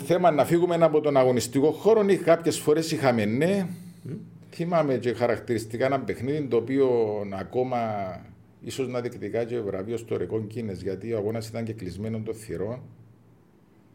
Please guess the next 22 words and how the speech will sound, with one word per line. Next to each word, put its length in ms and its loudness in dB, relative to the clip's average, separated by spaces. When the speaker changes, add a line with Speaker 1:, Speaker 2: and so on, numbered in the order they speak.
Speaker 1:
και 140 -8
διακόπηκε 540 -2
λόγω 300 0
εισόδου 300 -4
φιλάθλων 600 -4
στον 180 -10
αγωνιστικό 440 -4
χώρο. 340 -6
Speaker 2:
Ποιο 120 -2
παιχνίδι 280 -4
ήταν; 340 -12
Speaker 1:
Ε, 120 -8
να 120 -2
μην 160 -2
πούμε 200 -2
ομάδες. 720 -4
Το 80 -2
παιχνίδι 420 -2
ήταν 220 2
τη-, 80 0
η, 100 0
ο-, 560 4